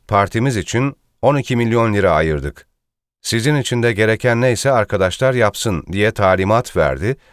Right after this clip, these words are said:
ve beni yetkili arkadaşlarına gönderdi. Ancak o yetkili arkadaşlarıyla birkaç kez görüşmemize rağmen o parayı alamadık."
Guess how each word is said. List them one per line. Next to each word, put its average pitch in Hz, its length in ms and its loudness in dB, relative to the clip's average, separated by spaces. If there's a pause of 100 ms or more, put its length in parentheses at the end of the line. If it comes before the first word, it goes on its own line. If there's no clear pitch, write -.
(100)
ve 92 180 0
beni 104 340 0 (120)
yetkili 104 520 -2
arkadaşlarına 110 720 0
gönderdi. 73 640 -4 (680)
Ancak 131 460 0 (120)
o 117 140 2
yetkili 107 460 0
arkadaşlarıyla 110 960 0
birkaç 127 360 -2
kez 117 240 -2
görüşmemize 107 680 0
rağmen 104 380 2 (320)
o 127 140 4
parayı 101 480 0
alamadık." 76 680 0